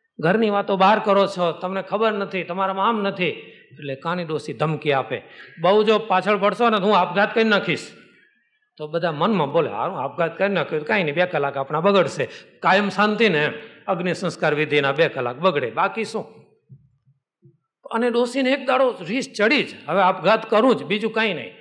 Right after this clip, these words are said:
આ લોકો મને ગાંઠતા નથી, આપઘાત કરો." અને વાછડી બાંધવાનું દોરડું લઈ આવ્યા કાની ડોશી. દોરડું લાવી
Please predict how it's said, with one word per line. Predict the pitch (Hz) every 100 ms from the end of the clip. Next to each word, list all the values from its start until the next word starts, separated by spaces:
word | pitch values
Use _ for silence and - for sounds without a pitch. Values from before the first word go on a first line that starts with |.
| _ _ _ -
આ | 180
લોકો | 220 226
મને | 220 233
ગાંઠતા | 180 190 220 214 226 277
નથી, | 285 226 - 156 117 - - -
આપઘાત | 151 143 156 160 -
કરો." | 147 107 - - -
અને | 160
વાછડી | 139 147 - 160
બાંધવાનું | 143 143 139 135 123
દોરડું | 143 135 113
લઈ | 127
આવ્યા | 165 180 143
કાની | 151 135
ડોશી. | 123 117 - 139 _ _ _ _ _ _ _ _ _ _ _ _ _ _ 143
દોરડું | 131 160 156 147
લાવી | 156 214